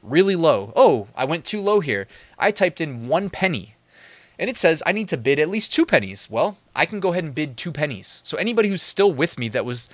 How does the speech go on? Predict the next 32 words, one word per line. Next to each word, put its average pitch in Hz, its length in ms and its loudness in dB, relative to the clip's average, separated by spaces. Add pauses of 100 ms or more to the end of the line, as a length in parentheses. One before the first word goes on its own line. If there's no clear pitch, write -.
(160)
not 175 240 0
scared 165 380 4
off 147 200 6
when 143 120 -2
I 135 80 2
said 139 240 2
the 135 80 -2
word 131 260 -2
ads, 117 420 0
which 120 160 -4
I 117 60 0
know 123 220 -2
at 104 100 -4
least 123 240 -8
a - 20 -16
few 143 160 -8
people 107 280 -6
were, 123 180 0 (340)
the 147 120 -4
YouTube 220 240 0
analytics, 143 420 2
by 117 140 4
the 113 40 -6
way, 113 80 0
shows 147 280 2
me 143 100 -8
the 117 80 -12
drop-off 117 400 0
rate. 107 220 -2
So 151 80 4
I'm 156 80 -2
sure 113 300 -2